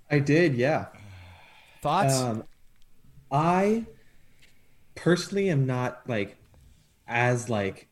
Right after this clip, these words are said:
Speaker 1: that into that part of cycling YouTube. I more look for, like, the other side besides, like, race analysis, so, like, the gear or, like, people going on these big rides, like an E F type of,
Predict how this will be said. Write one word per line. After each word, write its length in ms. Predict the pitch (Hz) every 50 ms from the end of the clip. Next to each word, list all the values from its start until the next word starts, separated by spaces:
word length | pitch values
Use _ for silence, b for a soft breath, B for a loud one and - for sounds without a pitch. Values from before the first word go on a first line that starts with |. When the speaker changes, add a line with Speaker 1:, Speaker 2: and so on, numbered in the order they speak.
| _ -
Speaker 1:
that 380 | 120 120 113 110 117 - - -
into 800 | 120 113 117 117 - - - 131 120 113 113 110 104 104 104 - - _ _ - - - - - - - - - - 117
that 260 | 120 117 117 - -
part 220 | - 127 123 123
of 320 | 120 117 113 113 113 - -
cycling 540 | - - - 131 127 127 147 143 143 139 135
YouTube. 500 | 139 143 139 139 - 151 147 156 165 165 - _ _ _ _ - - - _ _ _
I 320 | - 123 120 120 120 127 127 127 - - _ -
more 340 | 127 127 123 123 123 120 113
look 240 | 110 113 113 113 -
for, 400 | - - 117 107 104 101 98 b b b b b b b _ _
like, 180 | 131 120 117 -
the 120 | 123 110
other 200 | 110 110 113 107
side 540 | - - 120 110 104 104 104 104 101 98 - - _ _ _ -
besides, 460 | 117 - - 113 104 104 104 95 -
like, 160 | 104 98 -
race 280 | 107 104 104 101 - 113
analysis, 500 | 110 101 101 101 98 - - 107 101 -
so, 120 | - 107
like, 300 | 101 98 98 92 - -
the 80 | - 95
gear 520 | 92 - 104 98 101 98 98 98 95 92
or, 180 | - 98 101 95
like, 240 | 95 95 95 -
people 260 | - - 117 - 110 107
going 360 | 98 107 98 98 98 98 98
on 140 | 95 95 98
these 140 | 98 98 -
big 200 | - 101 95 98
rides, 300 | 98 95 95 95 90 -
like 120 | 101 -
an 80 | 123 -
E 160 | 123 127 117
F 200 | 107 107 110 -
type 240 | - 123 117 117 -
of, 240 | 131 123 123 -